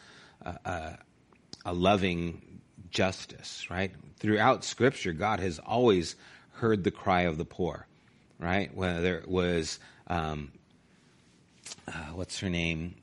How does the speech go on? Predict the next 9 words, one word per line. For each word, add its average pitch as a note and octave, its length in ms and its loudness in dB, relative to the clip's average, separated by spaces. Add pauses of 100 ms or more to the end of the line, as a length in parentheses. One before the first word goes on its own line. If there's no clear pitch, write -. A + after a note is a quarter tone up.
(160)
When E2 320 -4 (220)
Sarah F#2 480 4
and F2 100 -4
Abraham F2 420 -2
kicked - 300 -6
her F2 160 2
out, E2+ 320 4 (1300)
the D#2+ 260 -12 (840)
Hagar. F2+ 400 4